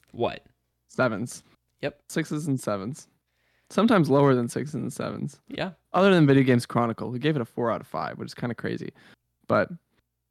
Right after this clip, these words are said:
Speaker 2: across the board, sevens. What's the Metacritic at?
Speaker 1: Great question.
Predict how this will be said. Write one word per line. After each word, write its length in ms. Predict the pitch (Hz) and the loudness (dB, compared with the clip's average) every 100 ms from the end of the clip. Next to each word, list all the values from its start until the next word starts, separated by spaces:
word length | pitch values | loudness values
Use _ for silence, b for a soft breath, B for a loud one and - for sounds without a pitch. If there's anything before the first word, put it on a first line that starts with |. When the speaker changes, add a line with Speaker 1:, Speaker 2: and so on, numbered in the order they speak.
| - | -10
Speaker 2:
across 260 | 143 151 147 | 0 0 0
the 60 | |
board, 300 | - 135 131 - _ _ | 2 2 2 -4 _ _
sevens. 500 | - 82 - - - - | -10 -10 -10 -16 -12 -4
What's 140 | 151 | 0
the 60 | 156 | 2
Metacritic 460 | 143 139 151 151 | 2 2 0 2
at? 200 | 156 156 196 _ _ _ _ _ _ _ - | 0 0 -6 _ _ _ _ _ _ _ -2
Speaker 1:
Great 180 | 170 - | -2 0
question. 360 | 135 - - | -4 -4 -8